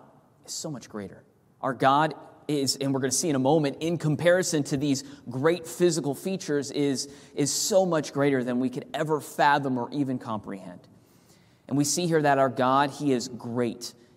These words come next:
in just his physical, uh, nature. He compares here in these first few verses, in verse twelve and verse thirteen and fourteen, and continues on, speaking of God's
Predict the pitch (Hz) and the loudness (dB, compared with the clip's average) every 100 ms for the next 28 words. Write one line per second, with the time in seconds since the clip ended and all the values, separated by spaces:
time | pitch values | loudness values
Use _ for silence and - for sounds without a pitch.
0 | - 131 120 113 139 135 - 123 - - | -6 -2 -2 -2 -2 -2 -4 -4 -4 -4
1 | - 131 131 131 123 113 - - - 98 | -4 -2 -2 -2 -2 -2 -6 -20 -16 -10
2 | 98 101 98 - 85 - _ _ _ _ | -8 -6 -8 -10 -12 -14 _ _ _ _
3 | _ _ - - 175 - 160 - 175 196 | _ _ -10 -2 0 2 0 2 2 2
4 | 180 - 160 143 131 - 151 143 - 131 | 2 2 2 2 0 -2 -2 -2 -2 -2
5 | 113 127 123 117 107 110 113 110 - 127 | 0 -2 -2 -4 -2 -2 -2 -4 -2 2
6 | 123 123 113 107 - - - 120 113 - | 4 4 2 -4 -8 -16 -6 -2 -2 -4
7 | - - - - 131 - - 135 135 117 | -10 -20 -10 2 2 2 -4 -2 0 -2
8 | - 131 - 139 131 123 123 - 139 127 | 0 -2 -2 -2 0 -2 -4 -4 -2 0
9 | 123 120 127 123 - 147 156 147 110 107 | 0 0 -2 -6 -10 -8 -4 -4 -4 -2
10 | 120 135 135 | 0 0 -2